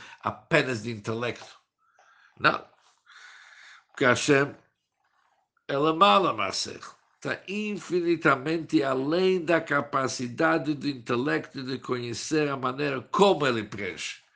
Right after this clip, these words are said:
Nós não entendemos. Sabemos que ele preenche. Como que ele preenche? Eles acreditaram. Rak, Shechadashim e Karobal.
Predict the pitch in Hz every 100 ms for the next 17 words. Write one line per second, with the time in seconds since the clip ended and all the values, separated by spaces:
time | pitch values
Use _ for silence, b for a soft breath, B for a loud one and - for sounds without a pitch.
0 | B B 160 160 202 190 - 151 156 127
1 | 95 135 127 180 196 - 170 165 160 143
2 | 160 156 - B B B - 147 170 170
3 | 180 180 180 170 185 156 - - _ _
4 | _ _ _ _ _ _ _ _ B B
5 | - 117 123 120 - 113 104 104 117 123
6 | - _ B B B - 104 95 - -
7 | - 110 - 110 107 104 104 143 151 143
8 | - 131 131 113 110 92 -